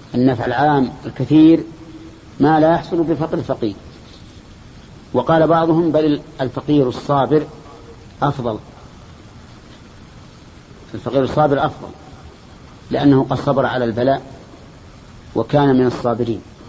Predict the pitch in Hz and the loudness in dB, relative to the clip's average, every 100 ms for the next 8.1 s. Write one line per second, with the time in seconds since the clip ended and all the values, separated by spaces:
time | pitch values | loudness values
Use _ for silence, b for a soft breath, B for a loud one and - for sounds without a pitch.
0 | - - - - - - - - - - | -20 -20 -20 -20 -20 -20 -20 -20 -20 -20
1 | - - - - - - - - 139 - | -20 -20 -20 -20 -20 -20 -10 -2 -2 0
2 | 139 156 139 165 151 143 135 156 147 127 | -2 0 0 0 0 0 0 2 0 0
3 | - - 113 123 127 120 143 135 127 - | -8 -12 -8 -2 -2 0 -2 -2 -8 -6
4 | 143 147 123 113 117 143 117 110 123 123 | 0 0 0 -6 -2 -2 -2 -6 -2 -2
5 | 117 113 - 117 139 127 113 110 117 127 | -4 -12 -8 -4 -2 -2 -4 -2 -2 0
6 | - - - - - - - - - - | -4 -8 -20 -20 -20 -20 -20 -20 -20 -20
7 | - 123 143 135 123 123 120 131 120 107 | -10 -2 0 0 0 0 0 2 0 -2
8 | 104 | -8